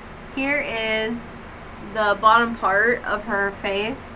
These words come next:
under her actual head, I guess you wanna say it. I made it black so you can see the chin part. So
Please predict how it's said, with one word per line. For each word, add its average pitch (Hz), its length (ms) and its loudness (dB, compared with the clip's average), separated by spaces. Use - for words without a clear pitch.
under 226 360 4
her 220 300 -6
actual 196 500 6
head, 196 200 2
I 185 80 -2
guess 190 300 -2
you 202 60 -10
wanna 190 240 -8
say 196 200 -2
it. - 60 -6
I 240 80 8
made 269 240 4
it 240 180 -2
black 277 460 10
so 226 340 0
you 220 140 -4
can - 220 -14
see 226 100 -6
the 196 160 -6
chin 254 340 -2
part. 294 460 6
So 196 340 2